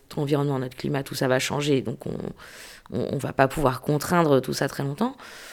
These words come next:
Voilà, ou est-ce que on se met à vivre avec un environnement qui change, qu'on maîtrise pas forcément ? Bah oui, peut-être qu'à un moment, euh, euh, on va pas construire un, une maison à tel endroit parce que, euh, elle a des, des chances de, de se faire éroder, enfin de,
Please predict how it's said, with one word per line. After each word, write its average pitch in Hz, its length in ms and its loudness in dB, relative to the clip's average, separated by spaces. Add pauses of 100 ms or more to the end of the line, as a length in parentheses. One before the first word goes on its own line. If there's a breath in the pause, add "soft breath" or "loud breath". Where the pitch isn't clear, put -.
(680 loud breath)
Voilà, 262 260 12
ou 214 100 10
est-ce 202 200 6
que 285 260 8
on 233 160 8
se 202 140 2
met 226 120 4
à 226 120 8
vivre 233 280 4
avec 202 280 6
un 196 80 4
environnement 190 480 2
qui 262 160 -4
change, 208 380 0
qu'on - 120 -2
maîtrise 180 440 -2
pas 233 160 4
forcément ? 247 680 2
Bah 180 200 2
oui, 220 140 -2
peut-être - 280 -2
qu'à - 100 2
un - 20 4
moment, 214 440 6
euh, 170 400 10 (600 loud breath)
euh, 175 360 8
on 165 140 2
va 180 160 4
pas 208 180 6
construire 214 520 4
un, 170 380 4
une 175 160 2
maison 180 320 2
à 196 100 4
tel 185 160 2
endroit 180 380 6
parce 170 240 0
que, - 80 -4
euh, 190 480 4
elle 151 80 2
a 160 80 2
des, 165 300 2
des 156 180 -4
chances 165 320 -4
de, 170 220 0
de 160 180 -2
se - 180 -8
faire 156 160 -4
éroder, 170 440 4
enfin 185 160 -6
de, 160 120 -6